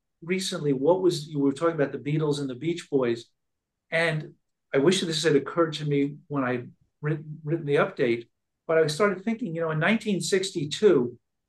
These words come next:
Brian Epstein became the Beatles manager, an urbane, educated, sophisticated businessman who was connected to the music industry. In nineteen sixty-two, Murray Wilson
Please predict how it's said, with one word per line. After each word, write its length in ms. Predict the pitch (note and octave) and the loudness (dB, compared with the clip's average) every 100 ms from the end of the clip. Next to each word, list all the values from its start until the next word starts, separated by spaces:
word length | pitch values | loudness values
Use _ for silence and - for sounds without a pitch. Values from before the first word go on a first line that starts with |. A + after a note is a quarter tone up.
| _ D3+ | _ 0
Brian 300 | F3 F#3 E3+ | 2 4 2
Epstein 500 | F#3+ - C#3 C3+ C3 | 2 0 0 0 -2
became 340 | B2 D#3 D3 | -6 -2 -2
the 60 | A#2 | -2
Beatles 440 | D#3+ F3 A#2+ A#2+ | 2 4 2 0
manager, 440 | A2 G#2+ G#2 A2 _ _ _ _ _ _ | -10 -10 -14 -20 _ _ _ _ _ _
an 120 | D3 C#3 | -4 -2
urbane, 880 | A#2+ A#2 C#3 D3+ D3+ D3 D3 D3 - | -2 -2 0 4 4 4 2 0 -4
educated, 720 | D3+ D3+ C#3+ - D3 C#3 C#3 | -2 -2 -4 0 2 2 0
sophisticated 1120 | - A#2+ - D3 - D3+ D3+ D3 C#3 C#3 C3+ - _ _ - | -4 -8 -6 -6 -4 -8 -4 2 4 4 2 -4 _ _ -4
businessman 720 | D3 D#3+ D#3+ D3 C#3+ D3 D3+ C#3 | 0 0 0 -4 -2 0 2 0
who 120 | B2 | -2
was 240 | A2+ - | -6 -8
connected 520 | - - D3 D3+ C#3+ D3 | -16 -4 -2 0 -2 -2
to 120 | D3 | 0
the 80 | C#3 | 0
music 400 | D3 E3 C3+ B2 - - | 2 2 0 -4 -16 -8
industry. 540 | B2 A2 - - G#2+ - _ _ _ _ _ _ _ - | -6 -6 -12 -12 -16 -16 _ _ _ _ _ _ _ -2
In 80 | E3 | 2
nineteen 320 | A#3 G#3+ E3 | 4 4 -2
sixty-two, 680 | E3+ F#3+ - E3 - E3 C3+ | 2 0 0 -6 0 0 4
Murray 300 | F3 G#3+ D3+ | 6 8 6
Wilson 680 | B2+ A#2+ - C3+ B2 - | 2 -2 -2 -4 -6 -10